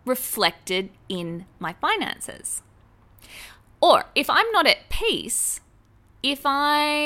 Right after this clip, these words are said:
am being a little chaotic, if I am really stressed, is this going to affect my relationships and my finances and my self-worth? We can do this for all of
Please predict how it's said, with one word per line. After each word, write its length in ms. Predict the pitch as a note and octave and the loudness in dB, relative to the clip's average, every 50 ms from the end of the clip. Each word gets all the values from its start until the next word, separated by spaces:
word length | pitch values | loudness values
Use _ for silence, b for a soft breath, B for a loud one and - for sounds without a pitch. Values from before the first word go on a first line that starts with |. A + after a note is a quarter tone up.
| D4 D4 - | 0 0 0
am 120 | - B3 A#3+ | 0 0 0
being 240 | B3 A#3+ A#3+ A#3 | 0 0 0 0
a 60 | G#3+ G#3 | -2 -2
little 460 | G3+ G#3 G#3 G3+ G3 F#3+ F#3+ - - _ - - | -2 -2 -2 -2 -2 -2 -4 -6 -12 _ -20 -18
chaotic, 880 | - - - - G#2 C3+ F#3 F#3+ A#3+ D#4+ D#4 - - - - B3 - - - _ | -16 -14 -10 -8 -6 -6 -4 -4 -6 -6 -4 -4 -4 -4 -4 -6 -8 -14 -10 _
if 180 | - A#3 - - | -8 -6 -4 -2
I 160 | B3+ C#4 D4+ | -2 -2 0
am 200 | D4+ C#4 B3 A3+ | 0 -2 -2 -2
really 320 | A3 G#3+ G#3 G3 F#3+ F#3 | -4 -4 -4 -4 -4 -4
stressed, 1040 | F3 - - - - - F4 G4 G#4+ - - - G#2 G#2+ - C4+ - - - - B B B B B B | -4 -4 -4 -4 -6 -4 -2 0 2 2 2 2 2 0 -2 -4 -4 -6 -6 -8 B B B B B B
is 160 | - B3+ B3+ | -8 -6 -6
this 180 | B3+ C#4+ D4 - | -4 -4 -6 -4
going 160 | - F4 F#4 | -2 -2 -2
to 140 | G#4 G#4 G#4 | 0 -2 -2
affect 380 | G#4 - - G#3 G3 G3 - G#3+ | -2 0 2 2 2 0 -2 -2
my 460 | G3 F#3 F3 F3 F3 F3 F3 F#3+ G#3+ B3+ | -2 0 2 2 2 0 -2 -4 -8 -10
relationships 1040 | C#4 D4+ D4+ E4 G4+ - - - C4+ B3 - - - - - - - - - - - _ _ _ _ _ _ _ _ - | -8 -4 -4 -4 -4 -4 -6 -6 -6 -6 -6 -6 -6 -6 -8 -8 -8 -8 -8 -10 -14 _ _ _ _ _ _ _ _ 0
and 280 | D4+ F4+ G4 G#4 G#4 G4 | 2 2 2 0 0 -2
my 160 | E4+ C4+ B3+ | -2 -2 -2
finances 920 | - - F#3+ F3 E3+ D#3+ D#3 - - - - - - - - - - - - _ - - - | -2 -2 0 0 0 -2 -4 -4 -6 -8 -8 -8 -8 -10 -12 -12 -14 -16 -16 _ -6 -2 0
and 460 | D#4+ F4+ G4 G#4 G#4 G#4 G#4 G#4 G4+ | 2 2 4 4 2 2 0 0 -2
my 160 | D#4 C4 B3 | -2 -2 -2
self-worth? 720 | - - G#3+ F#3 E3+ - - - - D#2 - - - - - _ _ - _ _ _ _ _ _ B B B B B B | 0 0 0 -2 -2 -2 -4 -6 -4 -4 -6 -8 -14 -20 -20 _ _ -20 _ _ _ _ _ _ B B B B B B
We 120 | - C4 D#4 | -2 -2 0
can 320 | D4+ - G4+ F4+ E4+ C#4 | 0 0 -2 0 0 0
do 300 | G#3+ A3+ G#3+ A3 A#3 A#3 | 0 -2 -2 -2 -2 -2
this 320 | G3+ F3+ G3 G3 G#3+ - - | -4 -4 -4 -4 -4 -6 -6
for 280 | - G#3 G3 - - - | -4 -4 -4 -4 -6 -6
all 460 | F#3+ F#3+ F#3+ F#3+ F#3+ F#3+ F#3+ - - - | -4 -4 -2 -2 -2 -2 -4 -6 -4 -2
of 360 | F3 E3 D#3+ E3 D#3+ F3 - | -2 -2 -2 -2 -6 -10 -18